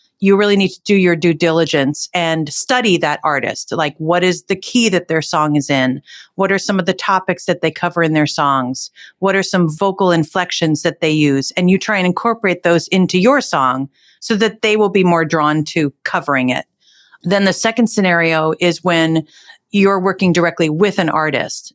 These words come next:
And so your job as the co-writer is to be the architect of that person's song. And that means really listening, like, really listening,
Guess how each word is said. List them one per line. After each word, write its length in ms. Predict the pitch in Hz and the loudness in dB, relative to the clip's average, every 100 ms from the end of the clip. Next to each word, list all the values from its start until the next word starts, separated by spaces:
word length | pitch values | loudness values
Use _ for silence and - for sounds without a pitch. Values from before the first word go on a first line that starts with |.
| - | -4
And 420 | 175 170 165 165 | -2 0 0 -4
so 300 | - 175 165 | -4 0 0
your 320 | 165 190 220 | 2 2 2
job 420 | 208 185 156 156 - | 0 0 0 -2 -4
as 240 | 165 160 - | -4 -4 -4
the 80 | 156 | -8
co-writer 760 | - 220 185 156 147 143 139 - - _ _ | -4 -2 0 0 0 -2 -4 -10 -20 _ _
is 320 | 196 175 160 - | 0 0 0 -4
to 360 | - 165 156 | 0 2 0
be 200 | 151 185 | 2 2
the 200 | 175 - | 2 0
architect 800 | 185 202 202 175 - 139 - - - | -2 -4 -2 -6 -4 -6 -6 -14 -4
of 240 | 180 170 156 | -2 -2 -2
that 240 | 147 - | -4 -4
person's 500 | - 147 - 139 - | -6 -6 -2 -4 -2
song. 460 | 135 117 73 95 - - | -2 -2 -2 -6 -8 -4
And 160 | 170 | 0
that 180 | 180 180 | 0 0
means 520 | 190 170 165 160 - - _ _ _ - | 2 4 2 0 -4 -12 _ _ _ 0
really 300 | 254 247 190 | 4 4 4
listening, 760 | 180 180 - 208 214 240 240 _ _ - | 4 2 0 0 2 0 -2 _ _ -4
like, 180 | 170 170 | -4 -4
really 540 | 190 214 254 269 233 | -2 2 4 6 4
listening, 720 | 196 180 170 - 185 82 - | 4 2 0 -2 -2 -2 -6